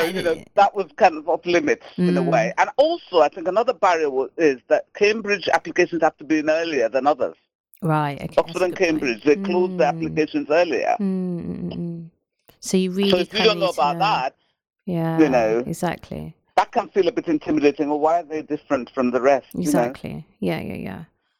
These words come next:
Speaker 1: And it is, it's all these, yeah, I mean, the, the, I mean, I, I use the word little, but, but not in, you know, in, in a way that actually,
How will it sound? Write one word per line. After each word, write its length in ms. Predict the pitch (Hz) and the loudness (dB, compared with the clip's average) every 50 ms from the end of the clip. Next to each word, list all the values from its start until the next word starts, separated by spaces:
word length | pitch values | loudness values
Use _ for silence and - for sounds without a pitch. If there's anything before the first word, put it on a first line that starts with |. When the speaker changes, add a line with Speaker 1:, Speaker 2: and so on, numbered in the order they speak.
| _ _ _ _ | _ _ _ _
Speaker 1:
And 160 | - 202 208 214 | -4 -2 0 0
it 80 | 202 | 0
is, 280 | 202 233 240 240 226 - | 2 2 2 2 0 -2
it's 140 | 190 - - | -4 -2 0
all 100 | 247 233 | 0 2
these, 240 | 226 220 208 196 | 2 0 0 -2
yeah, 520 | 196 - 170 202 202 208 214 208 196 175 127 | -4 -4 0 0 2 2 2 2 0 0 0
I 60 | 175 | 2
mean, 140 | 196 196 196 | 2 2 2
the, 160 | 196 190 135 160 | 2 0 0 0
the, 200 | 190 190 175 - - | 0 0 0 -2 -4
I 80 | - - | -4 -2
mean, 140 | 202 202 190 | 0 0 0
I, 160 | 165 180 180 - | 0 0 -2 0
I 60 | - | 0
use 200 | 202 196 214 214 | 0 2 0 0
the 60 | 208 202 | 2 0
word 120 | 196 180 | 0 2
little, 320 | 180 202 214 - - 196 | 2 0 0 0 0 -2
but, 280 | 165 - 160 151 - - | 0 2 0 0 0 0
but 140 | - 170 175 | 0 0 2
not 200 | 190 185 - - | 2 2 2 2
in, 140 | 175 170 175 | 0 2 2
you 100 | 180 175 | 2 2
know, 140 | 165 139 | 2 2
in, 320 | 101 143 143 - - 170 165 | 0 0 0 0 0 0 0
in 180 | - 156 175 | 2 2 0
a 80 | 175 170 | 0 0
way 240 | 170 175 165 165 160 | 0 0 2 2 0
that 180 | 160 170 156 | 0 0 0
actually, 560 | 151 135 - - - - - 170 160 156 165 | 0 -2 -2 -4 -6 -2 0 2 2 2 0